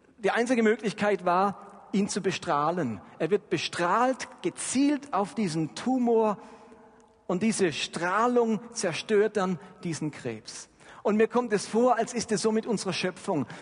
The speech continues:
Das ist eigentlich ein gesunder Organismus, diese Welt.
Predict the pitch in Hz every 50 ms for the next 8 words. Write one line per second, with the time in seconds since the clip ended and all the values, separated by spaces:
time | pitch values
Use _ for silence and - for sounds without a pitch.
0 | - - - 202 196 - 139 - - 208 220 240 214 254 220 208 196 - 214 180
1 | 156 156 233 277 285 277 269 262 240 226 - 220 233 226 220 202 190 196 214 -
2 | - 214 208 180 - - 220 180 - 190 170 165 185 151 127 113 113 - -